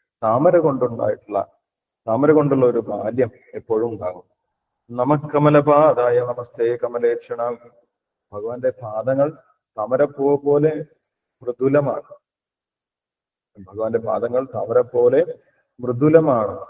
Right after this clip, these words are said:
അതുകൊണ്ടാണ് നമ കമലപാദായ, നമസ്തേ കമലേക്ഷണേ. ഭഗവാന്റെ കണ്ണുകൾ താമരപ്പൂവിന്റെ ഇതൾ പോലെ വിടർന്നതാണ്. അതുകൊ-, അതുകൊണ്ട് ഭഗവാന്റെ, ആ, കണ്ണുകളെ,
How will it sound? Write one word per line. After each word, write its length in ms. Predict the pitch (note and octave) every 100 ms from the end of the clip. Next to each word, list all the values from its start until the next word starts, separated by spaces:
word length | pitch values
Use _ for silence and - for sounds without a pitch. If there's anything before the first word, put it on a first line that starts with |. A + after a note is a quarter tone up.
| -
അതുകൊണ്ടാണ് 760 | - _ A#2 A#2+ A#2+ A#2 D3 A3+ - _ -
നമ 160 | A2+ D3
കമലപാദായ, 1000 | - A2+ A#2+ D#3 E3 D3 C3+ B2+ A#2+ G#2+ -
നമസ്തേ 580 | A2 A2+ _ C3+ D3 F#3+ C#3
കമലേക്ഷണേ. 720 | B2+ A2+ A2 G#2 - G2+ F#2+ _ _ _ _ _ _ _ _ _
ഭഗവാന്റെ 540 | F#2+ G2+ A2 A2+ A#2 A2+
കണ്ണുകൾ 560 | - G#2 A#2 C#3 C3 - - _ _ _ _ _ -
താമരപ്പൂവിന്റെ 840 | G#2+ C3 C#3 C#3 C#3+ C#3 D3 D3+
ഇതൾ 320 | C#3 A#2+ D3
പോലെ 280 | D3 D3+ D#3
വിടർന്നതാണ്. 800 | C3 A#2 B2+ D3 D#3 D3 A2 - - - _ _ _ _ _ _ _ _
അതുകൊ-, 380 | G2+ A2 A2+ - _ A2
അതുകൊണ്ട് 540 | A2+ A#2+ A#2+ D3+ E3+
ഭഗവാന്റെ, 580 | G#2+ A2 A2 A2+ A2 - _ _ _ _ _ _ G#2
ആ, 240 | F#2+ F#2+ -
കണ്ണുകളെ, 420 | G#2 B2 B2+ B2